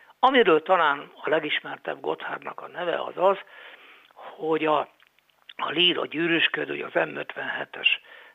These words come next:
katalógus számú planetáris kör központi csillagát ő neki sikerül fotografikusan megörökíteni.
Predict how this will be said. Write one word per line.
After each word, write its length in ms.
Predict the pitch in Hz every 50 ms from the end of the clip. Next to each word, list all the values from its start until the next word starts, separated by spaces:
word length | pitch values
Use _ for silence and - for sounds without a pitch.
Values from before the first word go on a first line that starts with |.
| _ - 143 143
katalógus 560 | - - 160 - 165 156 151 147 151 156 143 - -
számú 220 | - 147 143 143 139
planetáris 800 | - - 175 175 165 156 147 - - - - - - - - -
kör 220 | - 160 165 - - - - - - _ _
központi 580 | - 247 254 - - - - 160 160 151 - -
csillagát 720 | - - - 170 - - - - - 139 160 196 - - - - - - - - _
ő 180 | - - 190 -
neki 460 | - 135 - - - 160 180 180 - - - -
sikerül 480 | - - 220 202 - 170 156 151 -
fotografikusan 1040 | - - - 226 233 - 202 - - - - - - - - - - - - 170 196
megörökíteni. 1000 | 226 262 226 175 - - - - - - - - - - - - - - -